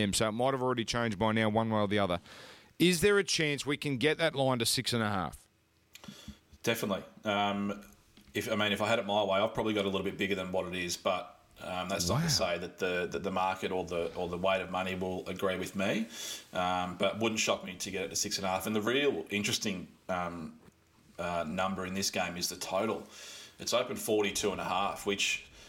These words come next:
Speaker 2: just looks, um, huge to me.
Speaker 1: Too
Speaker 2: I know
Speaker 1: big.
Speaker 2: we saw, I know, I know we saw,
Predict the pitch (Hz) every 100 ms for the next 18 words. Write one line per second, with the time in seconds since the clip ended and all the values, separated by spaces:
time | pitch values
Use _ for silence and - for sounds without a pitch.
0 | - - 113 - 104 - - - 98 95
1 | 85 85 - _ - - 110 110 107 104
2 | 101 92 101 104 104 - 110 104 98 92
3 | - - - - 95 98 107 104 101 101
4 | 104 110 101 98